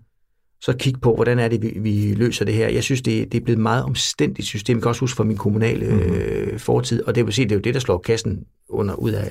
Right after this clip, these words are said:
Speaker 1: af kommunerne i dag. Det er det her område. Det vokser, vokser, vokser, og ingen kan ikke rigtig få styr på det. Det skulle man tage, det skulle man tage et livtag med.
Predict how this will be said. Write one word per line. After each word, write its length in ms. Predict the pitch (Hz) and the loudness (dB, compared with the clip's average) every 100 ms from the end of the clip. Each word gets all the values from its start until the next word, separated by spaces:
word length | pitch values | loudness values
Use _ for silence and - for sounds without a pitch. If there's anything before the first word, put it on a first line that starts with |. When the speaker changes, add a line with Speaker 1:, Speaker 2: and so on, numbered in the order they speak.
| - | -6
Speaker 1:
af 80 | |
kommunerne 420 | - 98 110 113 104 | -2 0 2 2 0
i 40 | |
dag. 220 | 107 120 - _ - - - | 0 0 -4 _ -20 -20 -2
Det 80 | 120 | 2
er 40 | |
det 100 | 110 | 4
her 80 | 110 | 4
område. 400 | 101 98 98 107 - | 2 0 -2 -6 -4
Det 80 | 110 | 2
vokser, 280 | 123 123 107 | 2 2 -2
vokser, 300 | 113 - 95 | -2 -2 -2
vokser, 300 | 107 117 - | 0 -2 -2
og 40 | |
ingen 120 | 117 117 | 0 0
kan 100 | 104 | -2
ikke 140 | 104 | -2
rigtig 320 | 113 - 107 - - - - - - - | -4 -4 -10 -12 -20 -20 -20 -20 -20 -10
få 60 | - | -2
styr 200 | - 120 | 2 2
på 160 | 113 | 2
det. 140 | 110 107 - - - - _ | 0 -2 -8 -20 -20 -20 _
Det 100 | 139 | 0
skulle 140 | 147 175 | 2 4
man 160 | 127 | 2
tage, 800 | 123 117 107 107 104 113 - 53 | 2 -2 -2 -2 -4 -6 -8 -10
det 160 | - 131 | -4 -4
skulle 140 | 127 | -2
man 120 | 113 104 | -2 0
tage 200 | 127 113 | -2 -2
et 120 | 107 | -2
livtag 360 | 123 123 110 | -2 -2 -2
med. 160 | 95 107 | -2 -6